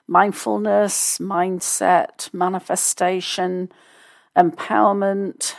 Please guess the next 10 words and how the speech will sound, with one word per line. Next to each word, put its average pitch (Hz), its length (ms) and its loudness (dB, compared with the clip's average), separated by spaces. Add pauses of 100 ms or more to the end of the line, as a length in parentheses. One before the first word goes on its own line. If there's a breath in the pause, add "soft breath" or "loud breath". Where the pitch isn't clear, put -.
(180)
and 175 600 0
spiritual - 560 -2
development. - 960 -4 (640)
You 202 140 -8
can 202 180 -8
also 214 420 2
download 208 600 0
my 180 160 0
free 214 500 -8
ebook, 208 720 -2